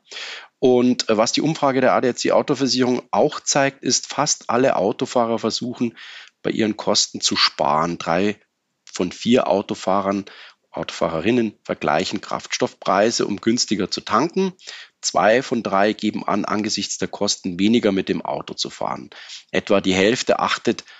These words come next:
auf eine spritsparende Fahrweise. Und hier haben wir ja auch einen ganz guten, ähm, also vom A D A C gibt's ja auch so Fahrsicherheitstrainings und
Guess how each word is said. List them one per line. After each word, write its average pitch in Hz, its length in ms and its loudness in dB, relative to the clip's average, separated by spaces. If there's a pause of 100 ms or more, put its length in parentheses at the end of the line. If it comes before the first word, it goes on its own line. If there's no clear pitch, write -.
(240)
auf - 260 -4
eine 92 300 0 (100)
spritsparende 73 960 0
Fahrweise. - 840 -8
Und 87 260 -6
hier 113 180 4
haben 110 140 0
wir 110 80 2
ja 98 100 4
auch - 180 0
einen 98 160 -2 (380)
ganz 90 260 -2
guten, 101 460 -2 (340)
ähm, 85 720 0
also 92 160 -10
vom 95 220 -6
A 87 100 -2
D 85 140 0
A - 80 -6
C 104 280 0
gibt's - 280 -4
ja 104 80 0
auch - 160 -6
so 95 80 -6
Fahrsicherheitstrainings 101 1160 -2
und 90 220 -8